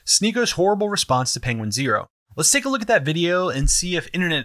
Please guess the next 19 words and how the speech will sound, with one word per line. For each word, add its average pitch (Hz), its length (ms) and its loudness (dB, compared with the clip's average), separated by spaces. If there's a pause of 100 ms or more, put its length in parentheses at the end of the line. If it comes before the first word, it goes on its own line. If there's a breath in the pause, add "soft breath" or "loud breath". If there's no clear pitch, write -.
Anarchist 185 640 0
was 135 220 -2
just - 200 -2
re-uploading 139 580 -2
Aiden's 120 300 -2
content 165 600 -4
or 127 240 -2
if 120 120 -8
it 117 40 -10
was 120 160 -4
really 135 260 -6
a 120 60 -8
commentary 110 560 -6
video 104 340 -6
that 104 180 -10
falls 113 280 0
under 110 180 -4
fair 98 240 -6
use. 110 520 -6